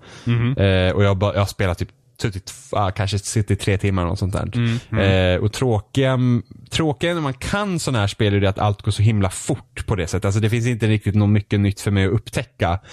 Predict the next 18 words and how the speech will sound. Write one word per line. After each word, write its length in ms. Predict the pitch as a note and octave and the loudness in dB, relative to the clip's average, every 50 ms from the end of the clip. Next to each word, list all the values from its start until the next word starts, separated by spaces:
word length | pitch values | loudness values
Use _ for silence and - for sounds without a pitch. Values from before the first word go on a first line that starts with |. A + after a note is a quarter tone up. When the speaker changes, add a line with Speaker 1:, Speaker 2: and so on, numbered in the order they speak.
| - - G#2 | -8 -4 0
Speaker 2:
Utan 160 | C3 B2+ B2 | 2 4 4
Speaker 1:
Mm. 100 | A#2 A2 | 6 6
Speaker 2:
man 140 | G#2+ A2 A2 | 4 4 2
kommer 340 | - - A#2+ A2 G#2+ A2 G#2+ | 0 -2 0 2 2 0 0
snabbt 420 | - - C3+ B2 A2 - - - | 0 -2 -4 -4 -4 -6 -4 0
in 180 | A#2 G#2 G2+ G2+ | 0 2 2 2
i 60 | G2 | 2
sina 280 | - G#2+ G#2 G2 F#2+ F#2 | 2 2 2 2 2 0
system. 600 | - G2 - - D3 A2+ F2+ C2+ C#2+ D#2 G#2+ - - - - - - - | -2 -4 -2 -2 -2 -2 -2 -4 -4 -4 -4 -4 -6 -12 -20 -20 -8 -4
Speaker 1:
Mm. 160 | C3 B2 A#2 A2 | -2 0 0 0
Speaker 2:
Att 100 | A2 A2 | 0 0
jag, 280 | C3 A#2+ A#2+ B2 B2 - B2+ | 0 0 0 -2 -2 -2 -2
alltså, 380 | A#2+ A2 - B2+ B2 B2 A#2+ - - G#2 F2+ E2+ E2 E2+ G2+ | -2 0 0 0 0 0 -2 -4 -6 -10 -12 -12 -14 -10 -2
jag 160 | C3+ C3+ A#2+ - | 0 0 0 2
tror 160 | - C#3 B2+ | 2 0 2
jag, 220 | A#2+ A#2 A#2 - - - - - _ _ _ _ _ | 2 2 0 -2 -6 -14 -20 -20 _ _ _ _ _
min 200 | - B2+ C3 B2 | 0 2 2 2
sim 680 | A2 - - - C#3 C3+ C3 C3 B2+ B2 B2 B2 B2 | 0 0 0 0 2 2 2 2 2 2 4 4 2